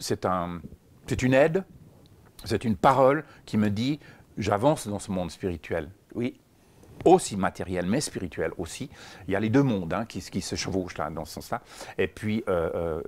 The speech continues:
Speaker 1: c'est une aide pour progresser.
Speaker 2: Voilà.
Speaker 1: Sachant que, étant dans le monde spirituel de Dieu,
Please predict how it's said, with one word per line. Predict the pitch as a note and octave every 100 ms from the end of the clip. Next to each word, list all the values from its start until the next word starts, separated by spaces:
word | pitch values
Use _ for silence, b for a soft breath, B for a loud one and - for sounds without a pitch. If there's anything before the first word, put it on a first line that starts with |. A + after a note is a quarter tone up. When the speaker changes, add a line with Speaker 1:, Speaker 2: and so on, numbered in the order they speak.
| -
Speaker 1:
c'est | - G2
une | G2+ G#2
aide | A2 G#2+ B B
pour | G#2 F#2+
progresser. | - - F#2 F#2 - D#2 - _ -
Speaker 2:
Voilà. | F2 - B B B
Speaker 1:
Sachant | - C3 - A#2+
que, | - F#2 F2+ B B B B -
étant | A2+ C3+ G#2+
dans | G#2+ G#2
le |
monde | G#2 A2 G2+
spirituel | - G2+ - F#2+ F2+
de | A#2+
Dieu, | A#2 G#2 G#2+